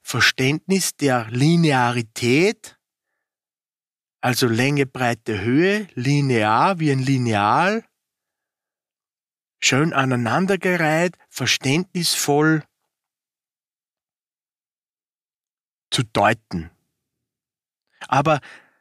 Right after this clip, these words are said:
das aktuelle Weltengeschehen zu deuten, bedeutet ja, dass du dich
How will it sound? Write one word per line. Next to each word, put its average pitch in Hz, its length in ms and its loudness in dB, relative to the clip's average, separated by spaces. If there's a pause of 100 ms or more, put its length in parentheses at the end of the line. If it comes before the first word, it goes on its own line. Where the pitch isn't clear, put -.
(1700)
das 131 200 0
aktuelle 160 680 0
Weltengeschehen 160 1000 0
zu 131 140 -4
deuten, 156 800 -2 (1400)
bedeutet 135 720 0
ja, 196 420 0 (640)
dass - 320 -2
du 185 180 -2
dich 233 540 -2